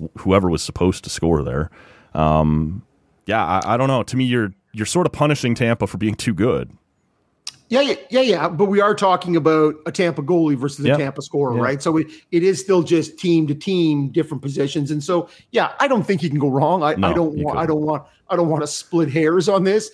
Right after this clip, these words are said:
Speaker 1: Right.
Speaker 2: I just, I think it came down to, and we had a conversation here in the house, right? When, when we talked about that, and I said, I, I think if, if it's Vasilevsky again by a shutout, that's gonna be the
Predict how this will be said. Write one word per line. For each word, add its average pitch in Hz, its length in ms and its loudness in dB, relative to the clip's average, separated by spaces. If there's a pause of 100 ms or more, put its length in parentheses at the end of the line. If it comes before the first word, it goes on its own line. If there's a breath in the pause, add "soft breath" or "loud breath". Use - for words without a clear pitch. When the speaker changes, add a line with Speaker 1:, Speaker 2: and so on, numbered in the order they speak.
Speaker 1:
Right. 87 200 -2
Speaker 2:
I 190 140 4
just, 202 340 0
I 180 80 2
think 226 380 -2 (600 soft breath)
it 185 80 0
came 202 280 0
down 175 260 2
to, 175 140 0
and 170 80 2
we 165 80 2
had 156 140 0
a - 20 -10
conversation 160 640 -2
here 165 180 2
in 170 60 0
the 160 100 0
house, 175 440 -2
right? 143 220 -2
When, 151 380 -2
when 147 120 -4
we 147 100 -4
talked 147 260 -2
about 147 220 -2
that, 139 180 0
and 143 80 -4
I 147 60 0
said, 143 380 -2 (580)
I, 160 160 2
I 160 100 0
think 175 500 0 (520)
if, 175 260 2
if 156 200 0
it's - 140 -6
Vasilevsky 170 760 -2
again 165 200 0
by 156 120 2
a 147 80 2
shutout, 160 500 0
that's 156 260 0
gonna 156 200 0
be 156 240 -4
the 123 420 -2